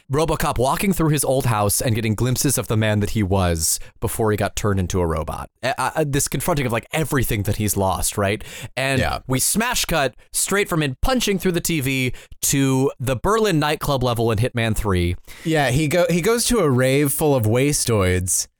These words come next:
Speaker 1: Yep.
Speaker 2: Which is also where Leland Palmer is.
Speaker 1: Yeah, okay.
Speaker 2: And
Speaker 1: Do you know what Ray Wise's character's name is in this movie?
Speaker 2: It's Leland Palmer.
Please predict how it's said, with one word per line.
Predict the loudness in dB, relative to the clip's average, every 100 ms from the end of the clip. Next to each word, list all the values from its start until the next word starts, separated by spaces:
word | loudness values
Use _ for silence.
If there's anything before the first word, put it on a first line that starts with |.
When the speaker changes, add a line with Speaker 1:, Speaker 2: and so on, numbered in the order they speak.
| -4
Speaker 1:
Yep. | 0 0 -2
Speaker 2:
Which | -2 0 0 2
is | 2
also | 2 2 2 2
where | 2 4 2
Leland | 2 2 2 2 0
Palmer | 0 2 2 2 2
is. | 0 0 0 -2 -2
Speaker 1:
Yeah, | 0 0 2
okay. | 2 4
Speaker 2:
And | 2 0 -8 _ -10
Speaker 1:
Do | -2 2
you | 2
know | 2 2 2 0 0
what | -2 0
Ray | 2 2
Wise's | 2 2 2 0 0
character's | 0 2 0 0 0 0
name | 2 2 2 2 0
is | 2 2 2 0
in | 0 2
this | 2 2
movie? | 2 2 0 -2 -6 _ _ _
Speaker 2:
It's | -6
Leland | 0 2 2 2
Palmer. | 2 2 0 -2